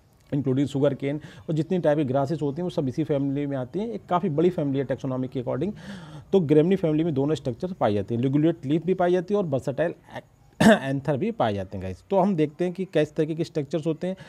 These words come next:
देखिए ligule हमने बताया ना, एक टंग लाइक स्ट्रक्चर्स होती है, this is ligule and, uh,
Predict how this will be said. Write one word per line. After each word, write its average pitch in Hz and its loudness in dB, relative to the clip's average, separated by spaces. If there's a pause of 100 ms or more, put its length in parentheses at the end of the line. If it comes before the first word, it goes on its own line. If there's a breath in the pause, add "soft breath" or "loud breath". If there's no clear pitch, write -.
(320 loud breath)
देखिए 165 4
ligule 143 6
हमने 175 2
बताया 170 2
ना, 175 4
एक 151 2 (140)
टंग 180 6
लाइक 156 6
स्ट्रक्चर्स 127 -4
होती 135 -4
है, 190 -8
this 156 -2
is 175 2
ligule 147 2 (300)
and, 143 2
uh, 147 4